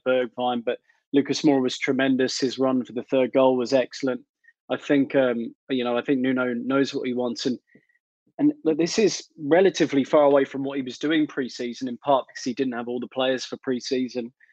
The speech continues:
Um, but, you know, it was supposed to be this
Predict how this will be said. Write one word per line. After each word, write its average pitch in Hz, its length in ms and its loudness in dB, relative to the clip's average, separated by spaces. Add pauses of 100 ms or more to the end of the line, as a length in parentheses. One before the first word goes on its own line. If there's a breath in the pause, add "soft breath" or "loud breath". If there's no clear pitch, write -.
(300 soft breath)
Um, 127 500 0
but, 151 80 -2
you 127 80 -4
know, 139 160 0
it 135 100 -2
was 151 220 0
supposed 143 420 0
to 143 60 -4
be 131 140 0
this 127 280 -2